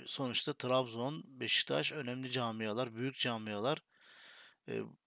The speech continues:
Türk futboluna renk katan, Avrupa'da Türk futbolu için önemli işler yapan takımlar. E, böyle, hani, yok saymak, arka plan atmak,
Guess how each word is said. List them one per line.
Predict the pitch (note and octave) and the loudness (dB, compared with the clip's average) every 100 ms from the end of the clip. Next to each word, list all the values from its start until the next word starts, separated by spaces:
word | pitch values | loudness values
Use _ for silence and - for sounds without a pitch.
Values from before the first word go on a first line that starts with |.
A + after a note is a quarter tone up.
| _ - | _ -4
Türk | D3 - | -2 -2
futboluna | D#3 D3 C3 C3 | -2 -2 0 2
renk | C3 C#3+ - | 2 0 0
katan, | B2+ B2+ C3+ E3+ | -2 0 -2 0
Avrupa'da | A#2+ A#2+ C3+ C3 C3+ | 0 0 -2 -2 -2
Türk | C3+ C#3 | -2 -4
futbolu | - - B2 B2+ | -6 -4 0 2
için | B2 C3+ | 2 2
önemli | C3+ B2 B2+ C3+ | 0 -4 -2 4
işler | - D3 C3 | 6 6 4
yapan | A2 A#2 | 2 -4
takımlar. | - A2 A2+ B2 F#3+ _ - - - - _ - | -6 -10 -6 -4 -4 _ -20 -20 -20 -20 _ -10
E, | B2+ - _ _ | -8 -10 _ _
böyle, | D#3+ C#3+ C#3 C3+ C3 - | 2 4 6 4 2 -2
hani, | A2+ A#2 - _ _ | -6 -6 -14 _ _
yok | D3 D3+ - | 6 6 8
saymak, | - B2 G#2+ B2 - - - _ _ _ _ _ _ _ - | 4 4 4 -2 -2 -8 -10 _ _ _ _ _ _ _ -2
arka | B2 - D3+ | -2 0 -4
plan | - C#3 B2+ | 0 0 2
atmak, | A2+ - A2+ D3+ - | -2 -2 -2 -2 -4